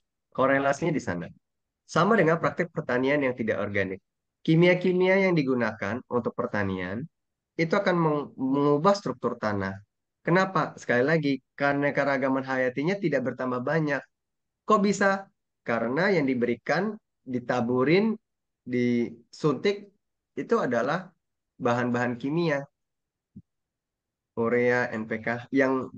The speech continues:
kimia buatan. Kalau terus diberikan kimia buatan, maka tidak ada penambahan keanekaragaman hayati. Mikroorganismenya tidak, tidak bisa makan, tidak bisa berkembang biak. Kalau dia mau berkembang biak, dia harus makan. Tapi kan nggak ada makanan.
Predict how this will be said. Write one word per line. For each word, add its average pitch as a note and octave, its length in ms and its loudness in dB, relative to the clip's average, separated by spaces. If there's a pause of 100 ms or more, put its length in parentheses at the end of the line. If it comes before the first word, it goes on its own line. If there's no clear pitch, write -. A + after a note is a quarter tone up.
(420)
kimia D3 380 2
buatan. G#2+ 480 -2 (340)
Kalau F3+ 240 4
terus A#3+ 160 4
diberikan D3 480 0
kimia B2 320 -2
buatan, A#2+ 560 -4 (480)
maka C3 480 -2 (320)
tidak C#3 220 4 (100)
ada D#3+ 60 2
penambahan C3+ 640 0
keanekaragaman A#2+ 800 -2
hayati. C3 480 -2
Mikroorganismenya C3+ 1120 0 (180)
tidak, D3+ 380 -2 (1500)
tidak C#3 260 0
bisa C#3+ 140 0
makan, D#3 560 -2
tidak C3 260 -2
bisa C#3+ 140 -2
berkembang C#3 400 -4
biak. D#3+ 320 0 (800)
Kalau C#3 160 2
dia F#3 80 4
mau G#3 160 0
berkembang C3 400 -2
biak, E3+ 160 -2
dia E3 160 2
harus D#3+ 160 -4
makan. D3+ 400 -6
Tapi B2+ 180 -4
kan A3 140 0
nggak F#3 180 4
ada D3+ 60 2
makanan. D#3+ 360 0